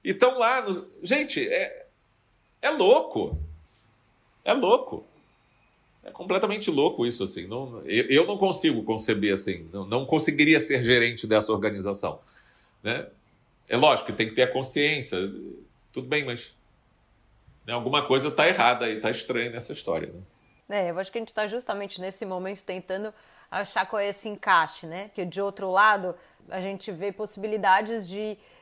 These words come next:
Speaker 2: de você ter pessoas num time que, pela, ah, distância física, não fosse possível antes, né? Isso traz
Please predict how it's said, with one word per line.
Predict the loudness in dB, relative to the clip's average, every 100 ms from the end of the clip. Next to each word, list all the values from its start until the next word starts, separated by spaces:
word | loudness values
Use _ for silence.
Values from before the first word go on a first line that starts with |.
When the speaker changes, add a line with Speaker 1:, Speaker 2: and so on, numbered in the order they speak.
| -12
Speaker 2:
de | -8
você | -6 -6 -8
ter | -8 -8
pessoas | -6 -8 0 2 4 2
num | -2 -8
time | -10 -6 -4 -4 -6
que, | -10 -10 -6 -6 -6 -8 -14 _ -6
pela, | -2 0 0 -2 -4
ah, | -4 -2 0 -2 -4
distância | -8 -8 -6 -6
física, | -6 -4 -4 -2 -2
não | -2 -6 -10
fosse | -8 -8 -8
possível | -10 -8 -6 0 2
antes, | 2 0 -4 -10
né? | -6 -6
Isso | -6 -10
traz | -4 2 2 0